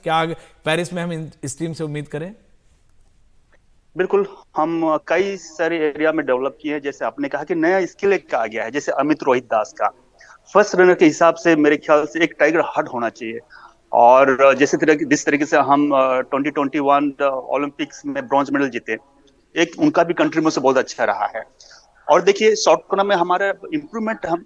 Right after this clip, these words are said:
Speaker 2: हमें देखने को मिल रहा है। जैसे last Olympics में हमें Rupendra Pal और हरमनप्रीत ने दोनों मिलकर दस goal किए हैं। आज के hockey में, अ, मैं कह-, कहते आ रहा हूँ कि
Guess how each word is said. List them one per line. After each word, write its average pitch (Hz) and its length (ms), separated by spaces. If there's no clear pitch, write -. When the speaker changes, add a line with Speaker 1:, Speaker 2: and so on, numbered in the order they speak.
Speaker 2:
हमें 147 200
देखने 143 220
को 135 120
मिल 127 140
रहा 113 220
है। 110 100
जैसे 131 140
last 139 380
Olympics 151 540
में 131 160
हमें 123 140
Rupendra 147 360
Pal 165 220
और - 360
हरमनप्रीत 139 480
ने 110 140
दोनों 156 200
मिलकर 156 240
दस 151 320
goal 135 160
किए 113 220
हैं। - 220
आज - 180
के 180 100
hockey 139 240
में, 180 140
अ, 127 560
मैं 170 200
कह-, 165 440
कहते 156 240
आ 139 100
रहा 110 120
हूँ 110 80
कि 127 320